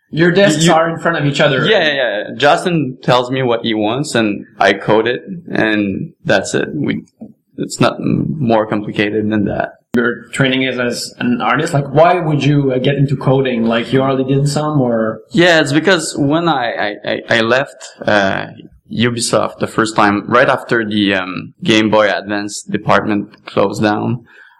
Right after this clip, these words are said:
Speaker 2: I, I wanted to make my own games, but I, I only knew how to make pixel art. I didn't know how to code. And I was alone, so I needed to learn to code to be able to make games. So I, I started, I started learning it,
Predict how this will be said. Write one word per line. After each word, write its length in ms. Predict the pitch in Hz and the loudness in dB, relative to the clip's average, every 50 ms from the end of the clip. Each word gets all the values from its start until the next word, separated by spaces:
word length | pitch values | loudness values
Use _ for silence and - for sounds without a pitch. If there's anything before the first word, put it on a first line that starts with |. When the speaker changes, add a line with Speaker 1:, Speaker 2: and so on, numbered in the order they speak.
| _ _ _ | _ _ _
Speaker 2:
I, 460 | - - 113 113 107 107 - - 110 | 2 4 6 6 6 6 4 4 2
I 20 | 117 | 0
wanted 380 | 120 131 135 139 135 151 135 - | 0 -2 -4 -4 -6 -8 -8 -6
to 100 | - 123 | -4 -2
make 200 | 113 107 110 110 | -2 -2 -2 -2
my 200 | 107 107 101 95 | -2 -2 -2 0
own 220 | 95 104 113 117 | -2 -2 -4 -4
games, 340 | 117 117 120 123 123 123 113 107 | -4 -4 -4 -4 -4 -4 0 2
but 160 | 104 107 101 | 4 4 6
I, 100 | 107 104 85 101 110 | 4 4 4 2 0
I 40 | 107 - - _ _ _ - | -2 -4 -10 _ _ _ 0
only 360 | 123 127 131 135 127 127 117 | 2 2 2 0 -2 -2 0
knew 400 | 113 113 113 117 113 107 107 104 | 0 0 0 -2 -2 -4 -6 -6
how 220 | - 101 101 113 110 | -2 2 2 2 2
to 160 | - - 117 | 2 0 2
make 320 | 101 98 98 95 98 - | 2 2 0 -2 -4 -4
pixel 320 | - 104 98 - - 113 107 | -6 -6 -4 0 0 2 2
art. 180 | 104 117 120 - | 2 0 -2 -2
I 60 | - 101 | -2 -2
didn't 320 | 98 113 113 110 107 107 98 | 0 0 0 0 0 -2 -2
know 440 | 98 101 95 - - - - - - _ - | -2 -2 -2 -2 -2 -4 -6 -10 -20 _ -8
how 180 | - - 98 98 | -2 0 0 0
to 120 | 98 - | -2 -6
code. 420 | - - - 113 113 120 143 - - - - - - - | -8 -4 -2 0 0 0 -4 -6 -10 -16 -20 -12 -4 0
And 80 | 117 120 | 4 4
I 100 | 123 135 | 4 6
was 220 | 131 139 143 - | 4 2 2 2
alone, 420 | 123 113 107 107 120 117 113 107 107 | 0 0 0 -2 -2 -4 -4 -4 -4
so 480 | - - 104 98 95 92 - - - - - | -2 0 0 0 0 -2 -6 -8 -12 -6 -2
I 140 | - 104 107 | 0 2 4
needed 420 | 113 117 127 123 131 127 - - | 4 4 2 0 -2 -4 -4 -4
to 60 | - 113 | -2 0
learn 560 | 101 101 104 101 101 113 120 120 120 123 123 | 0 2 2 0 0 -2 -2 -4 -4 -6 -4
to 100 | - 143 | -4 -2
code 480 | - - 143 139 143 147 143 139 - - | 2 4 4 4 4 2 0 -4 -4 -4
to 240 | - 123 120 101 - _ _ - 110 | -2 -2 -2 -2 -6 _ _ -2 2
be 140 | 107 120 | 4 4
able 220 | 113 113 113 123 120 | 4 4 4 2 0
to 80 | - 113 | 0 0
make 240 | 110 104 107 107 110 | 0 0 -2 -4 -6
games. 340 | 123 123 131 135 135 131 | -6 -4 -4 -4 -4 -2
So 220 | - 123 113 104 95 | 2 2 4 4 4
I, 220 | - - 80 76 - - - - _ _ - - - - _ - - | 2 0 -2 -2 -4 -6 -12 -14 _ _ -20 -20 -20 -20 _ -2 0
I 100 | - 113 | 2 2
started, 400 | - - 135 120 117 - 123 123 - - - | 4 4 4 4 4 2 -2 -4 -6 -2 0
I 80 | 117 113 | 0 0
started 320 | - - 123 127 143 139 | 4 4 4 4 4 2
learning 400 | 123 110 107 107 107 123 135 143 | 2 2 0 0 0 -2 -2 -2
it, 140 | 156 190 - | -2 -4 -6